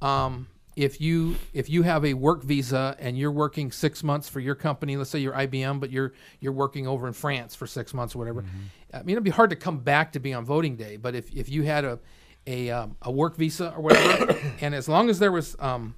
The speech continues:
Speaker 1: you know, ninety days ahead of time that you were pre-registering, and then you voted one day before the voting day,
Speaker 2: Mm-hmm.
Speaker 1: that's early registration and early voting.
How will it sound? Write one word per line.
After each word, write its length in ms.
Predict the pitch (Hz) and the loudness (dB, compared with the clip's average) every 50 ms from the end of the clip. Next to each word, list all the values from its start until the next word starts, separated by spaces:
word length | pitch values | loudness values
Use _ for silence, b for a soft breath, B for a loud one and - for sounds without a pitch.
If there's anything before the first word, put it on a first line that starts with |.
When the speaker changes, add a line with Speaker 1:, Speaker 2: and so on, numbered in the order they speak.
| - - | -12 -10
Speaker 1:
you 100 | - 143 | -8 -8
know, 140 | 131 123 110 | -6 -6 -4
ninety 340 | 120 135 143 156 170 170 165 | 0 2 4 4 4 4 4
days 300 | 156 160 165 160 147 139 | 4 4 4 4 4 2
ahead 180 | 123 156 - | 4 4 2
of 80 | - 165 | 2 2
time 220 | - 143 127 131 | 0 0 0 0
that 100 | 131 123 | -2 -2
you 120 | 135 143 135 | -2 -2 -2
were 60 | 120 | -2
pre-registering, 840 | - - 175 151 143 147 170 170 165 151 - 139 120 113 110 113 123 | -2 -2 -2 2 2 2 0 0 -4 -6 -6 -6 -8 -8 -8 -10 -10
and 140 | 123 127 131 | -6 -4 -4
then 80 | 135 139 | -2 -2
you 140 | 135 143 139 | 0 -2 -2
voted 380 | 127 131 147 170 180 160 127 117 | 2 4 4 6 6 4 2 0
one 200 | 123 139 143 147 | -2 -2 -2 0
day 140 | 143 143 143 | 0 -2 -2
before 340 | 131 135 110 - 143 131 127 | -2 -6 -6 -4 -4 -4 -4
the 80 | 123 | -4
voting 300 | 117 135 143 151 143 131 | -2 -2 0 0 -2 -2
day, 300 | 117 110 104 95 - - - - | -6 -8 -10 -10 -12 -14 -14 -12
Speaker 2:
Mm-hmm. 280 | 104 101 95 90 98 92 | -10 -10 -10 -10 -6 0
Speaker 1:
that's 200 | 139 147 151 - | 2 2 2 2
early 380 | 170 160 151 143 143 127 131 - _ _ _ _ | 2 0 2 0 -2 -6 -6 -10 _ _ _ _
registration 640 | - 139 139 135 135 120 - 143 127 117 - 135 123 | -2 -2 -2 -2 -2 -4 -4 -2 -2 -2 -2 -4 -6
and 100 | 123 131 | -6 -4
early 240 | 123 123 120 113 | -4 -4 -2 -2
voting. 380 | 113 120 143 165 175 127 110 101 | -2 2 2 2 2 2 -2 -6